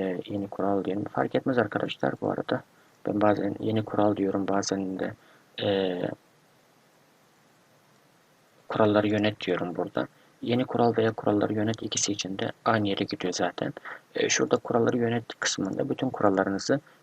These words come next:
görebiliyorsunuz ve istediğiniz şekilde ayar yapabiliyorsunuz. E, şurası için ayar yaptıktan sonra bir daha şurası için ayar yapmaya çalışalım.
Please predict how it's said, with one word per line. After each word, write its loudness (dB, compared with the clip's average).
görebiliyorsunuz 2
ve -2
istediğiniz -4
şekilde -4
ayar 0
yapabiliyorsunuz. -2
E, -2
şurası 0
için -2
ayar 0
yaptıktan -2
sonra -2
bir -6
daha -2
şurası -2
için -8
ayar -4
yapmaya -6
çalışalım. -2